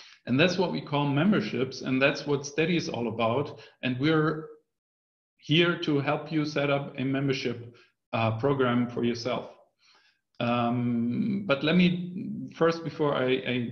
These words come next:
I, I talk more about Steady and what we can help you with, uh, uh, uh, stay, stay on this, uh, lo-, logic a little bit, because what's happened in the past few years is that some publications from the other spaces have started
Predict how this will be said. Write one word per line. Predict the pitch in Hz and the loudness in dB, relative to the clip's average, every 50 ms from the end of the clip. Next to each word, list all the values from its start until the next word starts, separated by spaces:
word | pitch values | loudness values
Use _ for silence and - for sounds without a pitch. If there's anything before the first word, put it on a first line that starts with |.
| - - | -8 -6
I, | 120 117 | -6 -6
I | 117 117 117 117 113 - | -4 -4 -6 -8 -8 -6
talk | - 127 123 - | -4 -4 -2 -2
more | 135 139 156 151 139 | 0 0 0 0 0
about | 123 127 123 - - - | 0 0 0 0 -2 -4
Steady | - 147 156 151 143 131 | -4 -2 0 0 0 0
and | 127 127 | -2 -4
what | 123 - - | -4 -4 -6
we | 123 117 | -6 -4
can | - - 123 120 117 117 113 117 113 | -4 -2 -2 0 0 -2 -2 -4 -4
help | 127 156 165 - 160 | -4 -4 -4 -2 -2
you | 143 131 | 0 2
with, | 127 127 131 127 - - - - - _ _ _ _ - | 2 2 0 0 -2 -8 -18 -20 -20 _ _ _ _ -4
uh, | 120 | 0
uh, | 120 117 117 117 117 117 - - 117 113 110 113 113 113 113 | 0 2 2 2 2 0 0 0 0 0 0 0 0 -2 -4
uh, | 123 113 113 - - 117 123 120 | -6 -6 -6 -8 -10 -12 -12 -12
stay, | 117 - - 135 135 139 139 139 | -12 -8 -2 0 2 2 0 -2
stay | - - - 131 135 143 | -6 -6 -2 0 2 2
on | 139 131 123 | 2 2 0
this, | 120 120 120 117 - - - - | 0 -2 -2 -4 -6 -10 -10 -6
uh, | 113 107 | -4 -4
lo-, | 107 113 113 131 - - - | -4 -4 -4 -6 -8 -8 -6
logic | 123 120 123 135 143 135 131 | -2 0 0 2 0 0 0
a | 127 | -2
little | 113 117 120 117 | -2 -2 -2 -2
bit, | 113 120 143 143 - - - - - _ _ | 0 0 0 -2 -2 -8 -16 -20 -20 _ _
because | - 143 147 143 | -4 -2 0 2
what's | 139 143 143 - | 0 0 0 0
happened | - 165 185 196 196 190 170 151 | 0 0 0 0 0 0 -2 0
in | 131 139 135 | 0 0 0
the | 135 131 | 0 0
past | - 147 151 165 156 - - - | 0 -2 -4 -4 -4 -8 -12 -8
few | - 143 131 | -4 -2 0
years | 131 139 180 214 220 165 131 - - | 0 0 0 0 0 -2 -2 -4 -6
is | - 135 131 - - - _ _ - | -8 -10 -10 -10 -12 -20 _ _ -4
that | 131 127 123 - | -4 -4 -4 -6
some | - - - 139 151 160 160 160 156 - | -10 -4 -2 0 0 0 0 -2 -4 -2
publications | - 143 143 139 139 - - 139 135 135 - 139 127 - | -2 -2 -2 -2 -4 -2 -2 -2 -2 -2 -4 -6 -8 -8
from | - - 117 120 | -8 -6 -4 -4
the | 117 117 131 | -2 0 2
other | 143 180 202 185 | 2 2 2 0
spaces | - - - - 117 107 110 107 - - 127 143 160 - - _ _ - - - _ - | -2 -4 -8 -10 -10 -8 -8 -10 -8 -6 -6 -6 -6 -8 -14 _ _ -20 -20 -12 _ -4
have | 147 143 | -4 -2
started | - - - - 147 170 202 190 160 135 127 147 170 - | -4 -6 -4 0 2 4 4 4 4 4 4 4 2 0